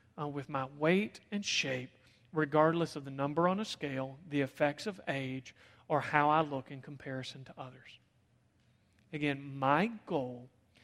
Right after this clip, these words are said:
is simply to be a good steward of the body that God has given me, not to compete with anybody else or try to live up to an artificial standard. I do not change in order to accept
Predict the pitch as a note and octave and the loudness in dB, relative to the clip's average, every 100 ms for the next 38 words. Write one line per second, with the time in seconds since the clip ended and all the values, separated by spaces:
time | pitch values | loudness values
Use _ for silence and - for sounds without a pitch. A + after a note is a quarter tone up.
0 | - _ - D3+ - D#3+ D#3+ E3+ D#3 D3 | -20 _ -6 -4 -2 -4 0 0 2 2
1 | C#3+ C3 C3 - D3+ D#3 G3 - - D#3+ | 2 2 -6 -6 0 2 0 -6 -6 -4
2 | C#3 B2+ B2+ - _ _ D#3 C#3 C#3+ C#3 | -4 -6 -10 -16 _ _ -2 0 0 2
3 | C#3 D3 D3+ C#3 C#3+ - C3+ C#3 - C3 | 2 2 0 -4 -8 -6 -4 -4 -4 -12
4 | - C#3+ C#3 D#3 G3 A#3 _ _ _ _ | -12 -12 -10 -4 -4 -6 _ _ _ _
5 | _ _ _ _ D3+ D3+ D#3+ E3+ F3+ E3 | _ _ _ _ 0 0 0 -6 -8 -8
6 | - E3 E3 D#3+ D3+ D3 D#3+ E3+ F3+ F3+ | -4 -4 -4 -6 -6 -6 -2 0 0 0
7 | D3+ C#3+ C3+ D#3+ - C#3+ C#3+ D3 D3+ D3 | 0 -2 -4 -10 -8 -6 -4 0 0 2
8 | C#3+ D3+ - - - E3+ D#3+ D3+ C#3 C3+ | 0 -2 -6 -20 -8 -4 -2 -2 -4 -6
9 | - C#3 - C#3 - C3+ B2+ A#2+ - _ | -8 -8 -8 -10 -10 -12 -12 -18 -20 _
10 | _ _ _ _ _ _ - - _ D3 | _ _ _ _ _ _ -20 -20 _ 8
11 | B3 G#3+ B3+ B3 F#3 D#3 D3 D3 - _ | 8 6 0 0 4 6 4 2 -6 _
12 | _ - - G#3 F3 D3 C#3 C#3+ D3+ E3 | _ -4 2 4 4 2 -2 -4 -8 -4
13 | D#3+ E3+ D#3+ D3+ - E3 E3+ - - C#3 | 4 6 6 2 0 -4 -4 -4 -2 -2
14 | A#2+ | -4